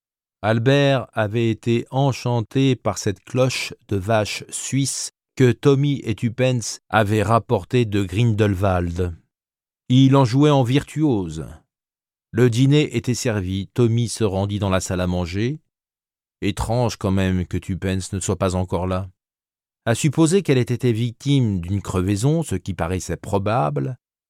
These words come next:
elle aurait pu au moins téléphoner pour expliquer son retard. « Elle sait pourtant que je dois me faire du souci », se dit Tommy. Non, bien sûr, qu'il s'en soit jamais fait beaucoup. Avec Tuppence, tout allait toujours comme sur des roulettes.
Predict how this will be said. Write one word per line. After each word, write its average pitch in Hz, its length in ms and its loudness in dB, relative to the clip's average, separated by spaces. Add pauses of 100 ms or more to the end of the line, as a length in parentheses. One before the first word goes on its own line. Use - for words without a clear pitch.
elle 113 160 4
aurait 143 200 4
pu 180 260 -4
au 139 120 6
moins 147 320 0
téléphoner 123 580 0
pour 107 220 -4
expliquer 117 400 -4
son 107 160 -2
retard. « 98 800 -4 (1200)
Elle 92 220 -4
sait 123 220 0
pourtant - 420 -6
que 95 140 -4
je 87 80 -2
dois 92 120 0
me 95 120 0
faire 95 200 -2
du 98 120 -4
souci », 139 720 -4
se - 160 -10
dit 87 180 -8
Tommy. 82 360 -6 (920)
Non, 120 180 2
bien 110 220 2
sûr, 147 380 4
qu'il 107 120 -6
s'en 113 160 -4
soit 120 140 0
jamais 113 260 0
fait 107 160 -4
beaucoup. 131 480 0 (220)
Avec 110 320 0
Tuppence, 139 560 0
tout 135 160 -2
allait 123 180 2
toujours 131 380 -2
comme 139 160 0
sur 139 160 -2
des 139 100 0
roulettes. 139 460 -2